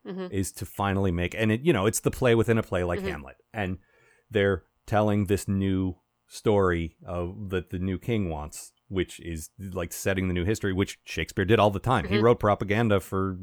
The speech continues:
Speaker 2: like, the, the, the Crown
Speaker 1: Yep.
Speaker 2: a lot. And so that's a nice nod to that as well. And all she does is make the actors start saying the truth. She's like, "Okay, if theater's what these people are gonna believe, then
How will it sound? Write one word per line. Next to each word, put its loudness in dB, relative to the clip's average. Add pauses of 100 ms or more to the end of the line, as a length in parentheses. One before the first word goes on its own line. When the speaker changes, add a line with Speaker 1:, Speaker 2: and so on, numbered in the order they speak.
Speaker 2:
like, -4
the, -4
the, -10
the -10
Crown -2 (180)
Speaker 1:
Yep. -8 (120)
Speaker 2:
a -4
lot. 0 (560)
And -2
so -2
that's 2
a 2
nice -2
nod -4
to -8
that -2
as -4
well. 2 (360)
And -2 (680)
all -2
she -4
does 4
is -4
make 0
the 0
actors -4
start -4
saying 0
the -6
truth. -2
She's -8
like, -8
"Okay, -4 (300)
if -10
theater's -4 (120)
what -6 (300)
these -10
people -4
are 0
gonna -2
believe, -2
then -2